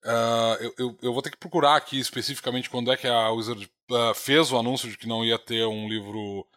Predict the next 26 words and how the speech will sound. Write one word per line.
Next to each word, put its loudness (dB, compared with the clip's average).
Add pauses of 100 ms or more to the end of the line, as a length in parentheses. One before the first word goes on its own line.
(300)
físico -4
da, 0
da, -4 (100)
comemorativo, -2 (800)
mas 4
é, 8
isso 0
foi 2
lá 8
no 0
começo -2
do 4
ano 6
e -4
tal, 2
que -10
começou -4
essa -4
controvérsia -2
toda -2
e -10
tal. 0 (920)
Então, 4 (580)
é, 8 (880)
na 4
prática, 4